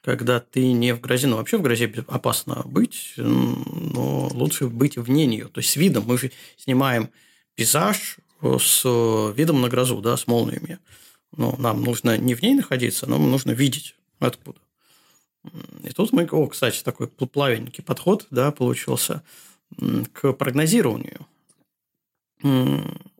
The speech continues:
таких штормов и молний. М, кто, а, ну кто,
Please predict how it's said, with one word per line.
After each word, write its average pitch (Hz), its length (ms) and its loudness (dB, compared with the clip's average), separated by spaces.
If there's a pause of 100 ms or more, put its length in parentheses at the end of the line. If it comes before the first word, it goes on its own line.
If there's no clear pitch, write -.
(340)
таких - 380 -4
штормов 131 500 0 (260)
и 127 60 0
молний. - 440 0 (1160)
М, 120 300 -2 (520)
кто, 175 680 0
а, 131 160 2
ну 123 140 0
кто, - 340 -2